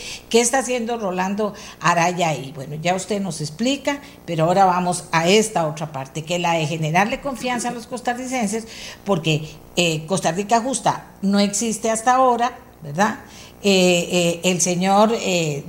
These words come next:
Dragos dice, "Me entregó el partido, él va a estar ahí, pero me entregó el partido para que sea Rolando Araya la que le imprima ese partido,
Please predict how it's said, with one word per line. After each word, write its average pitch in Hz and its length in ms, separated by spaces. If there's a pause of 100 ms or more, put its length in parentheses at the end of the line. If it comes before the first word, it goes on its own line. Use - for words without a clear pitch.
Dragos 214 460
dice, 190 260
"Me 170 140
entregó 160 340
el 214 100
partido, 240 600
él 185 160
va 180 60
a 185 40
estar 202 260
ahí, 226 320
pero 254 180
me 175 120
entregó 156 320
el 165 80
partido 196 440
para 180 260
que 156 80
sea 170 140
Rolando 170 340
Araya 165 320
la 165 140
que 160 80
le 151 80
imprima 160 480
ese 151 160
partido, 202 500